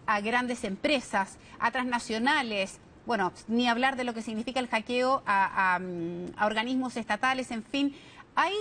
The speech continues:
em, a juicio de la información que ustedes manejan, algún patrón común, algún objetivo detrás que se vaya repitiendo de lo que usted nos pueda contar?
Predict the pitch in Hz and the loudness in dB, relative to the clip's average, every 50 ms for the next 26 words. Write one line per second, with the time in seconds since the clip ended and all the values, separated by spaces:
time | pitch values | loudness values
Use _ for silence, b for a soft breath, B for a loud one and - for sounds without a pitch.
0 | 415 - - - 277 262 254 240 240 240 240 233 233 - 233 - - 320 302 - | -4 -4 0 2 2 4 4 2 2 0 0 -2 -2 -2 -2 -2 0 -4 -2 0
1 | 339 311 285 285 277 285 254 240 233 - 285 269 277 269 - 269 277 269 254 254 | 0 0 0 0 0 -2 -2 -2 -4 -4 -4 -4 -4 -2 0 0 0 0 0 0
2 | 262 269 254 294 277 269 262 247 262 302 302 294 262 254 285 294 285 294 277 233 | -2 -2 0 0 2 2 2 2 0 0 2 0 0 0 0 0 0 2 2 2
3 | 240 254 285 302 320 - - 233 220 240 262 269 254 - - 233 220 254 254 269 | 2 2 2 0 0 0 -2 -4 -2 -2 -2 -2 -4 -4 -6 -6 -4 -2 0 0
4 | 254 240 233 254 262 254 247 - 285 254 - 233 240 240 247 254 254 247 240 233 | 0 0 0 -2 -2 -4 -4 -6 -10 -8 -4 -4 -2 -2 0 -2 -2 -2 -4 -4
5 | - 208 - 220 226 233 254 269 269 269 311 311 294 240 240 233 220 220 - - | -6 -8 -6 -2 -2 0 0 0 0 0 0 0 -2 -2 -4 -6 -6 -8 -8 -6
6 | 240 247 254 240 - 240 240 247 240 240 233 226 214 240 262 | -4 -4 -4 -4 0 0 2 2 0 -2 -4 -4 0 -2 -2